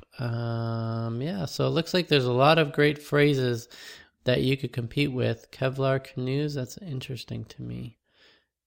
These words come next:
Isn't Kevlar what they use in bulletproof vests? So those are probably pretty puncture proof. So I guess if you're using them in a river or someplace with rocks, that would probably be good to have a Kevlar canoe.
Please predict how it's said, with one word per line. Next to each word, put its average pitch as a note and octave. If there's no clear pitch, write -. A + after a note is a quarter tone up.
Isn't C3
Kevlar B2+
what B2
they A#2+
use A#2+
in A#2
bulletproof B2+
vests? C#3
So B2+
those B2
are A#2+
probably C3+
pretty D3+
puncture D3+
proof. B2
So -
I A#2
guess B2
if A#2+
you're A#2
using B2+
them A#2+
in A2
a G#2
river C#3+
or A#2
someplace B2+
with A2+
rocks, C3
that B2+
would A#2+
probably B2+
be A#2
good C#3+
to C#3
have B2
a A#2
Kevlar C#3
canoe. F3+